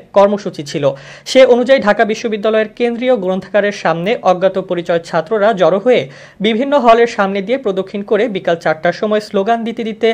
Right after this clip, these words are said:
শাহবাগ মোড়ের দিকে অগ্রসর হতে থাকেন। এক পর্যায়ে আন্দোলনকারীরা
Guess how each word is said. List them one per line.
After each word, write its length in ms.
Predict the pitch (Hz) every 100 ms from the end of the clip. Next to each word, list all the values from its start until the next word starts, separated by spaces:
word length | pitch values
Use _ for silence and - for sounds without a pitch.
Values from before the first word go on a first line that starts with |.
| 226 - -
শাহবাগ 480 | - 214 240 254 208
মোড়ের 240 | 185 180 175
দিকে 200 | 175 196
অগ্রসর 420 | 170 170 185 - 175
হতে 200 | 147 143
থাকেন। 340 | 151 143 139 135 - _
এক 120 | 214 214
পর্যায়ে 340 | 277 269 277
আন্দোলনকারীরা 640 | 208 202 240 254 262 254